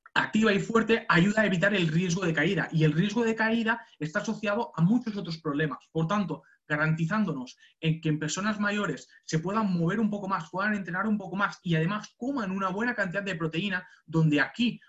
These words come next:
con la edad, el apetito disminuye y un suplemento de proteínas puede ser una excelente opción, pues son herramientas súper potentes para mejorar la salud de estas personas.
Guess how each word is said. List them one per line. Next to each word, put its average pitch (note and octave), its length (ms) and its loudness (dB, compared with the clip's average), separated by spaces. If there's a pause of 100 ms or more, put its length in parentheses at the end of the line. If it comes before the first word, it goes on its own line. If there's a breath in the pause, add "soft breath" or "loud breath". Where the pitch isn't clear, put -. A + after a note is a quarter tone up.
(120)
con D#3 160 -2
la C3+ 100 4
edad, G3 340 2
el D#3 140 -4
apetito F3 400 -4
disminuye F3+ 720 -2
y E3 80 0
un G#3 120 0
suplemento G3+ 440 -4
de F3 80 -4
proteínas E3+ 500 -6
puede F#3 160 -8
ser G#3+ 260 -6
una A3 300 0
excelente F#3 480 -4
opción, F#3 520 -6 (320 soft breath)
pues D#3 300 -8
son A3 320 -4
herramientas E3+ 600 -2
súper C4 320 -4
potentes G3+ 420 -6
para D#3 200 -6
mejorar D3+ 340 -4
la A#3+ 100 -4
salud D3 240 -6
de C#3 80 -12
estas - 180 -20
personas. - 560 -20